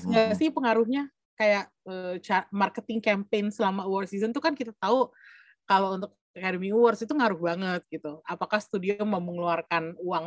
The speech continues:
Speaker 1: lebih buat promosiin filmnya gitu?
Speaker 2: Iya,
Speaker 1: Apakah
Speaker 2: betul.
Speaker 1: cuma itu problemnya gitu? Karena Spider-Verse tuh, kalau Spider-Verse gua, eh, gua rasa agak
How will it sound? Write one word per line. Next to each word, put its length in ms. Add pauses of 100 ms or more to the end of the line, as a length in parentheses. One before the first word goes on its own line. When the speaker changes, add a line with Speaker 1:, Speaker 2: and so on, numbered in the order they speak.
Speaker 1:
lebih 260
buat 200
promosiin 520
filmnya 460
gitu? 300 (160)
Speaker 2:
Iya, 260
Speaker 1:
Apakah 320
Speaker 2:
betul. 160
Speaker 1:
cuma 180
itu 240
problemnya 600
gitu? 280
Karena 240
Spider-Verse 680
tuh, 120 (600)
kalau 220
Spider-Verse 600
gua, 320
eh, 460
gua 160 (100)
rasa 300
agak 360